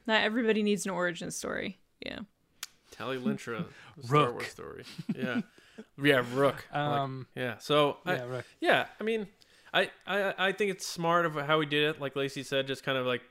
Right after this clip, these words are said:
Speaker 2: really matter of fact, read my words. Here, the, here is me saying, "I don't even know what's going on with this." Um, I did find it interesting, his quote. Now, I don't know, you know, how the Hollywood Reporter presented this in terms of how he answered that question.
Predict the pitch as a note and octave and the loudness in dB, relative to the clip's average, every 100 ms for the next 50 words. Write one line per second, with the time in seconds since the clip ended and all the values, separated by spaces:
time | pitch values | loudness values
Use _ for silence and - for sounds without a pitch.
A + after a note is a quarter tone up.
0 | - C3+ C3+ C3+ B2+ B2+ C3 C3 B2+ C3 | -14 -2 2 2 2 0 2 0 0 2
1 | B2+ B2+ - - - _ B2+ B2 C3 C#3 | 4 2 -6 -18 -20 _ -16 -6 -4 -2
2 | C3+ C3+ B2+ B2 B2+ - - D3 _ _ | 0 0 0 -2 -4 -8 -14 -20 _ _
3 | - C3 B2+ B2 A#2 C3 B2+ B2 - - | -12 -6 -6 -6 -6 -4 -4 -6 -12 -14
4 | B2+ C3 C3 - B2 A#2+ A#2 B2+ B2+ A#2+ | -12 -8 -8 -6 -6 -4 -4 -4 -6 -8
5 | A#2+ A#2 - G#2+ A#2+ C3 C3 - C3 B2+ | -8 -8 -10 -10 -4 -2 -2 -2 -4 -4
6 | - - - - - B2 A#2+ A#2+ B2 - | -10 -18 -20 -20 -14 -8 -4 -4 -6 -14
7 | - C4 C4+ A4+ - C#4+ F#3+ G#3+ - F#3+ | 2 6 8 8 8 6 6 2 2 0
8 | D#3+ E3 - - F3+ F3+ D#3+ C#3+ D#3+ F3+ | 2 -2 -4 -2 4 4 6 4 6 4
9 | E3 D3+ C3 - _ _ - - _ - | 4 2 0 -8 _ _ -20 -20 _ -20
10 | _ _ D#3+ C3 B2+ C#3+ C3 C#3 C#3+ C3+ | _ _ -4 -4 0 2 2 2 2 2
11 | B2+ A#2 B2+ C3 A#2 A#2+ A#2 E3 C3 A2+ | -4 -4 0 0 -2 -4 0 0 0 -2
12 | A2+ A2+ A2+ A#2+ A2 A2+ B2+ A#2+ A#2+ A#2+ | -8 -10 -10 -12 -10 -4 -4 -2 -6 -8
13 | A2 G2 - C3+ - - G2+ | -12 -12 -6 -6 -6 -10 -16